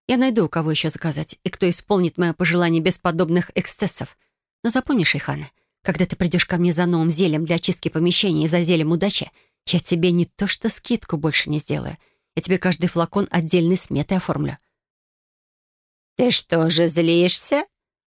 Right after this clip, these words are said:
удивилась Шейхана, шустро сматывая ткани обратно в тюки. «А внешне незаметно». «Ох, Шейхана, когда по моему виду станет заметно, будет уже поздно что-либо говорить»,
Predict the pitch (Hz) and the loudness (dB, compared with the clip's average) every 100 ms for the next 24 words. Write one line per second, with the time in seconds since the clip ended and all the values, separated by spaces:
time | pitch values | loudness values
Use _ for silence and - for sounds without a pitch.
0 | - 185 190 190 175 165 175 - 196 170 | -4 -2 2 2 2 2 0 -2 0 0
1 | - 196 - 156 - 160 - 156 - 160 | 0 -2 -4 -4 -2 -2 0 -4 -2 0
2 | 156 156 165 - 170 170 - - - _ | 0 0 -2 -4 -4 -4 -4 -8 -12 _
3 | _ _ _ _ 190 180 165 156 - - | _ _ _ _ 2 2 2 0 0 -2
4 | 156 160 170 180 185 175 165 - - 156 | -2 0 0 0 0 0 -4 -6 -4 -4
5 | 143 165 _ _ _ _ _ _ _ _ | -4 -12 _ _ _ _ _ _ _ _
6 | _ - 240 - 254 240 226 226 208 202 | _ -4 -2 0 0 0 -2 -2 -2 -4
7 | 196 - 165 151 165 190 196 185 - - | -4 -4 -2 0 0 2 0 -2 -8 -12
8 | - 175 180 175 170 185 175 - 170 165 | -2 2 4 4 2 2 0 -2 0 0
9 | 156 156 147 143 185 202 208 202 196 285 | 0 -2 -2 -2 -2 0 0 -2 -2 -2
10 | 285 - 208 190 - 165 - 151 - 143 | -2 -2 0 -2 -2 -4 -2 -4 -4 -8
11 | - 147 156 156 - | -8 -8 -8 -6 -6